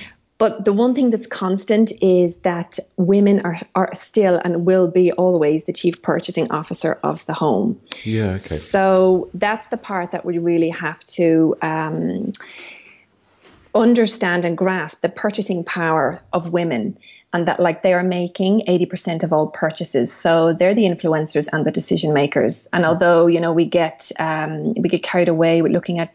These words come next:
Speaker 1: new target markets and niches and millennials and all these things,
Speaker 2: Mm.
Speaker 1: they're great, but it does come back to the gender difference.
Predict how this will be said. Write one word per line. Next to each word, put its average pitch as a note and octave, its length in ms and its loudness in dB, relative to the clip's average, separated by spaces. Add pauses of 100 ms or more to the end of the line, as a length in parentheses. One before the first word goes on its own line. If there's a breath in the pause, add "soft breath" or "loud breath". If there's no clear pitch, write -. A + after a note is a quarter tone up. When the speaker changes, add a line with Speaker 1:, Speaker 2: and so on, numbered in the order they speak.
Speaker 1:
new F3+ 180 6
target D#3+ 380 -2
markets D#3+ 460 -4
and D#3 120 0
niches E3 360 2
and E3 160 0
millennials D#3+ 580 2
and E3+ 100 2
all F3 160 2
these F#3 200 2
things, E3+ 480 -2
Speaker 2:
Mm. F#2+ 340 0 (140)
Speaker 1:
they're F#3 180 2
great, F3 540 -2
but F#3+ 100 0
it F3 140 -6
does G3 260 2
come F3+ 220 -6
back E3 260 -6
to D#3+ 420 0 (180)
the E3 340 4
gender E3 340 -2
difference. - 720 -6